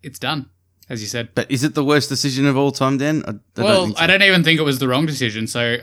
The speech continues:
Speaker 1: it can't be
Speaker 2: Yeah.
Speaker 1: <laughs> the worst decision of all time.
Speaker 2: Yeah, I, look, I, I, I think it's dicey, but I think that I'm not disappointed that they called play on.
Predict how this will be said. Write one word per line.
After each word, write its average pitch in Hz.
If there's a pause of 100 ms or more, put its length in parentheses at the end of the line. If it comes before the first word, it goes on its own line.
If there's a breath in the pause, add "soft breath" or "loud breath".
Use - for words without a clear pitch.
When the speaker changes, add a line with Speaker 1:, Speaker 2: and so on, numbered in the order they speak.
(140)
Speaker 1:
it 139
can't 135
be 156
Speaker 2:
Yeah. 208
Speaker 1:
<laughs> -
the 208
worst 208
decision 170
of -
all 139
time. 135
Speaker 2:
Yeah, 101
I, 185
look, 175
I, 160
I, 127 (320)
I -
think 240
it's 120 (240)
dicey, 131
but 127 (320)
I 131
think 143 (180)
that 123 (520)
I'm 120
not -
disappointed 120
that 95
they 110
called 110
play 110
on. 110